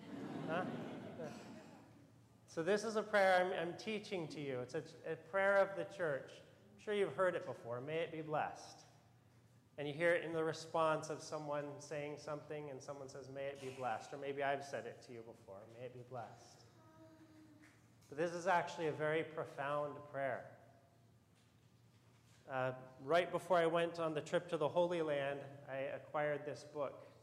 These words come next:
which is called May It Be Blessed. And I spent all of the Holy Land reading this book and then passing it around among my family. So I'll read a couple of passages from this so that we can understand why this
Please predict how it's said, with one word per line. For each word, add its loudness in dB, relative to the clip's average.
which -20
is -18
called -4
May -6
It -8
Be -8
Blessed. -4
And 6
I 8
spent 2
all 8
of 2
the 6
Holy 6
Land 4
reading 2
this 2
book 8
and 0
then -2
passing 2
it -2
around 4
among 0
my 0
family. 0
So 4
I'll 8
read 6
a 6
couple 6
of -2
passages 4
from -2
this -4
so -6
that -8
we -8
can -10
understand -4
why 6
this 0